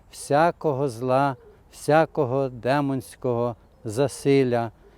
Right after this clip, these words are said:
Хай Воскресіння Христове буде для нас всіх великою радістю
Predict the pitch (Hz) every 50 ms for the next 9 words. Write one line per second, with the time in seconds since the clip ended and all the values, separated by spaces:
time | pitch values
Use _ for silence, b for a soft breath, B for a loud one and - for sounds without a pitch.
0 | b b - - 151 147 143 123 123 123 - - - 127 113 - - - 143 127
1 | 120 113 101 - - 107 101 - - - - 180 185 180 160 156 147 139 b b
2 | b b b b b 120 135 165 170 143 139 139 123 113 117 117 117 120 127 135
3 | 135 120 - - - - - - 170 180 185 160 - - _ b b b b b
4 | b b 117 120 139 143 156 160 139 - - 131 117 113 117 117 131 151 165 165
5 | 160 143 139 131 - - - - 139 135 127